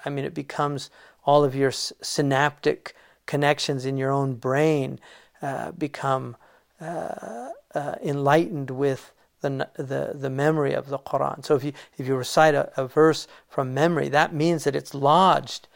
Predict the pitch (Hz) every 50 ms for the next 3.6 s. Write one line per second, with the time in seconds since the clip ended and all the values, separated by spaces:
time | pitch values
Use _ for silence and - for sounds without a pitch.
0 | - - - _ _ _ _ - 147 156 160 160 165 - 190 139 139 139 135 135
1 | 127 - - 156 156 190 214 - - - - - - - - - 135 139 135 135
2 | 127 127 131 143 165 175 160 - - 123 127 - _ - - - - - - _
3 | _ _ - - - - 170 165 165 170 - -